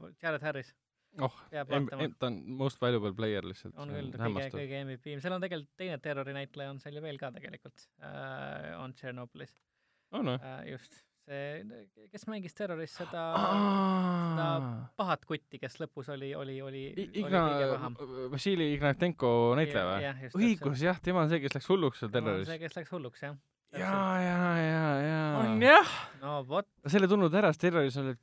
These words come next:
Speaker 2: kõik siukse karva, karvakattega
Speaker 1: Nad on,
Speaker 2: põhimõtteliselt.
Speaker 1: jah,
Speaker 3: Täielik
Speaker 1: nad on
Speaker 3: lambipirn praegu.
Speaker 1: Aga tema
Speaker 2: Jaa,
Speaker 1: oli ka
Speaker 2: jaa,
Speaker 1: seal, jah.
Speaker 2: jaa, jaa, jaa.
Speaker 1: Nii et, äh, vana, vana terrori, äh, noh, meeskond, mis meeskond, kaks näitlejat,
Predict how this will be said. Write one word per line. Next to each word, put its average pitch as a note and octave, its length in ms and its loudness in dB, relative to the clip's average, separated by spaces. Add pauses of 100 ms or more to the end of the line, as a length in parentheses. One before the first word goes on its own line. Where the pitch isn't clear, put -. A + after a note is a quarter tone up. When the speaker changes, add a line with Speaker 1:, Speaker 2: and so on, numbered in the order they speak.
Speaker 2:
kõik F3 240 -2
siukse D#3 320 -4
karva, D3 320 4 (240)
karvakattega C#3 640 0
Speaker 1:
Nad - 0 -
on, G#2 80 -2
Speaker 2:
põhimõtteliselt. C#3+ 320 -6
Speaker 1:
jah, D3+ 140 -8
Speaker 3:
Täielik D3+ 260 2
Speaker 1:
nad A#2 80 -8
on D#3+ 140 4
Speaker 3:
lambipirn C3 500 2
praegu. G2 320 -4 (160)
Speaker 1:
Aga C#3 160 -8
tema F#3 140 2
Speaker 2:
Jaa, - 20 2
Speaker 1:
oli F#3 160 2
ka F3 80 2
Speaker 2:
jaa, F3 80 0
Speaker 1:
seal, F3 160 0
jah. E3+ 160 0
Speaker 2:
jaa, E3 240 -2
jaa, D3 240 -4
jaa. C#3+ 140 -6 (420)
Speaker 1:
Nii D3 80 -12
et, - 240 -12
äh, D3+ 240 -2
vana, E3 240 -4
vana E3+ 240 -4
terrori, D3+ 460 0 (100)
äh, C3 680 -4 (100)
noh, D3 160 -8 (160)
meeskond, C#3 400 -2
mis B2 160 -12
meeskond, B2+ 400 -8
kaks - 240 -8
näitlejat, - 460 -6